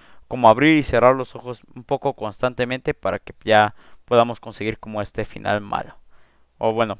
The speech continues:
más que final, les digo, cierre malo. Así que bien, les digo,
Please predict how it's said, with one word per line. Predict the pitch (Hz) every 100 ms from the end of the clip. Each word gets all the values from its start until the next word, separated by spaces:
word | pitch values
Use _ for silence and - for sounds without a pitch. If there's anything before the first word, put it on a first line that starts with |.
| -
más | 107 110
que | 110
final, | - 113 123
les | 107
digo, | 110 107 -
cierre | - 113 107 107
malo. | - - _ _ - - _ - -
Así | 104 -
que | 110
bien, | 92 -
les | - 113
digo, | 110 104